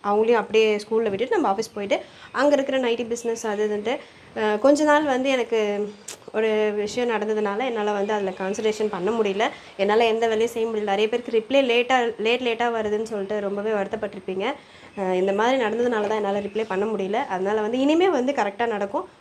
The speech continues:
உங்க ஆர்டர்ஸும் கரெக்டா வந்து உங்ககிட்ட கிடைச்சிரும். ஏன்னா நாங்களும் வந்து பிசினஸ்ல உட்காந்துடலாம் அப்படின்னு பார்த்துட்டு இருக்கோம். ஆ, பாவம் அவங்க வந்து ஒரே ஆளா வந்து தனியா பார்த்துட்டே இருக்காங்க, ரொம்ப கஷ்டமா இருக்குன்னு சொல்றாங்க. இனிமே வந்து அதை நம்ம கண்டினியூ பண்ண ஆரம்பிச்சிடலாம். சரியா? யாரும் வருத்தப்படாதீங்க, யாரும் பயப்படாதீங்க. கண்டிப்பா உங்க பார்சல் உங்ககிட்ட வந்துரும்.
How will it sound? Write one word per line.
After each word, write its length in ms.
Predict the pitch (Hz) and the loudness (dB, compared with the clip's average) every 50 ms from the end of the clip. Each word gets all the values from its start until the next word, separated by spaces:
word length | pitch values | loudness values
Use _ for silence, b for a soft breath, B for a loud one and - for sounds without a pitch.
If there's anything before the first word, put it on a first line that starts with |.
| B | B
உங்க 180 | B 226 208 202 | B 2 4 4
ஆர்டர்ஸும் 440 | 202 226 262 294 294 294 302 285 254 | 4 6 6 6 4 4 2 -2 -2
கரெக்டா 320 | 214 208 214 - 247 247 | -2 -4 -2 -2 -2 0
வந்து 240 | 233 214 214 220 233 | 0 0 -2 -2 -4
உங்ககிட்ட 400 | 226 214 196 196 190 208 - 196 | -4 -6 -6 -8 -10 -8 -8 -8
கிடைச்சிரும். 360 | 190 196 - - 196 196 214 202 | -8 -8 -6 -6 -4 -4 -4 -4
ஏன்னா 100 | 202 196 | -2 -2
நாங்களும் 380 | 196 196 190 208 220 220 214 214 | -2 -2 -2 0 0 0 2 0
வந்து 380 | 202 196 196 196 196 196 190 190 190 185 190 | 0 -2 -2 0 0 0 -2 -2 -6 -10 -10
பிசினஸ்ல 300 | 196 - 208 202 - - | -10 -8 -10 -10 -6 -6
உட்காந்துடலாம் 540 | 190 175 - - 196 196 190 185 180 175 180 | -6 -6 -4 -4 -4 -4 -4 -6 -6 -6 -8
அப்படின்னு 220 | 180 180 180 185 190 185 | -8 -8 -8 -8 -8 -8
பார்த்துட்டு 280 | 185 185 - - - 170 | -10 -12 -14 -12 -12 -10
இருக்கோம். 240 | 165 - 220 262 - B B B B B B B B | -6 -4 -4 -6 -6 B B B B B B B B
ஆ, 100 | 202 190 | -4 -2
பாவம் 360 | 190 190 208 214 214 214 214 | 0 2 2 4 4 4 4
அவங்க 160 | 208 196 190 | 2 2 0
வந்து 220 | 185 185 190 214 214 | 0 0 0 2 2
ஒரே 220 | 202 202 208 233 | 2 2 2 2
ஆளா 240 | 240 220 202 208 214 | 2 2 2 2 0
வந்து 220 | 208 202 202 208 | 0 -2 -2 -4
தனியா 240 | 208 196 175 190 196 | -4 -4 -4 -4 -4
பார்த்துட்டே 380 | 202 202 190 190 208 196 202 202 | -4 -6 -8 -8 -8 -6 -6 -6
இருக்காங்க, 460 | 196 190 - 175 175 180 190 196 208 | -6 -6 -8 -10 -10 -8 -8 -6 -6
ரொம்ப 200 | 190 180 185 196 | -6 -6 -6 -6
கஷ்டமா 400 | 196 180 175 - - 208 214 214 | -8 -8 -8 -6 -4 -2 0 0
இருக்குன்னு 280 | 196 185 185 185 190 190 190 | -2 -2 -4 -6 -6 -6 -8
சொல்றாங்க. 360 | 170 175 185 175 175 196 269 277 B B B B B | -10 -10 -10 -10 -8 -8 -10 -10 B B B B B
இனிமே 280 | 285 302 302 311 311 | 2 2 4 4 4
வந்து 180 | 285 262 262 262 | 2 2 2 2
அதை 100 | 254 240 | 0 0
நம்ம 160 | 220 214 202 | 0 -2 -4
கண்டினியூ 300 | 196 208 208 208 214 220 | -4 -4 -4 -2 -2 -2
பண்ண 220 | 214 190 180 170 160 | -2 -2 -4 -6 -8
ஆரம்பிச்சிடலாம். 380 | 160 175 - 175 165 160 - - | -8 -10 -10 -12 -12 -10 -8 -2
சரியா? 180 | 214 220 220 | 0 0 0
யாரும் 280 | 190 196 190 196 214 214 | 0 0 -2 -2 -2 -2
வருத்தப்படாதீங்க, 600 | 208 196 202 226 - 196 196 185 180 180 214 294 349 B B B B B | -2 -2 -6 -8 -8 -8 -8 -6 -6 -6 -6 -6 -8 B B B B B
யாரும் 320 | 220 214 226 269 262 214 | -2 0 2 2 2 4
பயப்படாதீங்க. 640 | 214 220 247 277 - 359 302 262 233 214 214 233 285 285 | 4 4 4 4 4 4 4 4 6 4 2 0 0 -2
கண்டிப்பா 480 | - 220 208 220 247 262 262 269 269 | -2 -4 -4 -2 -4 -2 0 0 0
உங்க 280 | 262 247 220 214 - 220 | 0 0 -2 -4 -2 -2
பார்சல் 360 | 208 214 208 - - 233 220 | -2 -2 -2 -2 0 2 2
உங்ககிட்ட 280 | 208 190 185 196 196 208 | 2 0 -2 -6 -6 -6
வந்துரும். 380 | 196 185 180 185 185 214 269 | -6 -4 -4 -4 -4 -4 -4